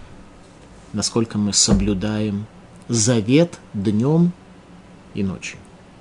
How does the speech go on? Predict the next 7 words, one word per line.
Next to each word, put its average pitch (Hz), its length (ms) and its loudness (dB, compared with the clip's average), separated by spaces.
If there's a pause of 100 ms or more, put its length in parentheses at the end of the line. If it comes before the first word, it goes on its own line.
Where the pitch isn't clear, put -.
(640)
Так - 120 -18
вот, 135 180 -2
с-, - 20 -4
сейчас - 560 0
у 127 40 -2
нас 107 440 -2 (160)
глухая, 135 880 0